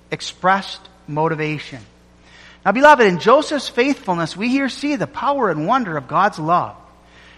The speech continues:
God so works in the hearts of our children a power so great that he's able to work in them tremendous sacrifices for the sake of God's glory.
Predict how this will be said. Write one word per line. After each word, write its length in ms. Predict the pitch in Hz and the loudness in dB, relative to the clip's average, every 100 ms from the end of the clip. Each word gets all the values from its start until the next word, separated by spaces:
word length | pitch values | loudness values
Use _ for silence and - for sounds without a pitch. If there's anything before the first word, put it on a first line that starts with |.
| _ | _
God 280 | 190 262 320 | 4 6 6
so 220 | - 311 | 4 2
works 380 | 302 311 302 - | 2 2 0 -4
in 80 | 233 | 0
the 100 | 233 | 0
hearts 800 | 185 233 143 - - - - - - - _ - 165 | 2 0 0 -6 -20 -20 -20 -20 -20 -20 _ -4 -2
of 100 | 170 | 0
our 400 | - 277 320 330 | 4 4 4 0
children 760 | - - - 339 330 240 196 104 - - - _ - | -4 -6 -2 0 0 -2 -6 -6 -14 -20 -20 _ -2
a 80 | - | -2
power 540 | - - 277 294 302 277 | -2 0 4 4 4 -2
so 460 | - - 311 381 | -8 0 4 4
great 540 | 381 349 370 311 127 - - - - - - | 2 0 2 2 -2 -10 -20 -20 -20 -4 2
that 100 | 254 | 4
he's 140 | 254 | 4
able 300 | 311 320 320 | 2 4 2
to 120 | 302 | 2
work 320 | 277 302 302 | 0 0 -2
in 240 | 285 294 285 | 0 0 2
them 420 | 285 175 139 160 - - - _ - | 0 0 -2 -8 -14 -20 -20 _ -2
tremendous 640 | 247 247 330 330 330 - | 4 6 6 4 2 -2
sacrifices 840 | - 277 269 240 - 160 139 160 - | 0 0 0 -4 -2 -2 -2 -8 -8
for 100 | 175 | -6
the 100 | 180 | -6
sake 300 | - 247 226 | -2 -4 -4
of 140 | 160 | -2
God's 320 | 170 202 214 | 4 4 2
glory. 440 | 185 196 180 143 | -4 -4 -4 -6